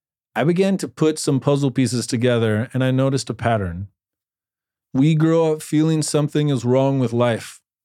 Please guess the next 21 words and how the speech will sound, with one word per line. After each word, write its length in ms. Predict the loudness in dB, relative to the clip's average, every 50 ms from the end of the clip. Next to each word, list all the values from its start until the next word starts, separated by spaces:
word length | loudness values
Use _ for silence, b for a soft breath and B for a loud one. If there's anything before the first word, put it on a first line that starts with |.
| _ _ _ _ _ _ _ _ _
We 100 | 2 2
eventually 440 | 4 2 2 0 0 0 0 0 0
find 360 | 0 -2 -2 -2 0 0 0
a 60 | -2
spiritual 500 | -4 -2 0 0 2 2 0 0 -2 -4
path 420 | -4 -4 -2 -2 0 0 -2 -2 -2
that 100 | -4 -2
begins 440 | -2 -2 -2 0 0 2 0 0 0
to 100 | 0 0
help 260 | 2 2 0 0 0
us 140 | -4 -4 -6
feel 340 | -6 -2 0 2 2 4 2
more 300 | 2 2 2 4 4 2
at 140 | 2 0 -2
home 320 | -2 -2 0 0 0 0
in 100 | 0 0
the 80 | 0 0
world 400 | 0 2 2 2 2 2 2 2
and 120 | 2 0
our 140 | 0 0 0
bodies. 560 | 0 0 0 0 0 0 -2 -4 -8 -12 -18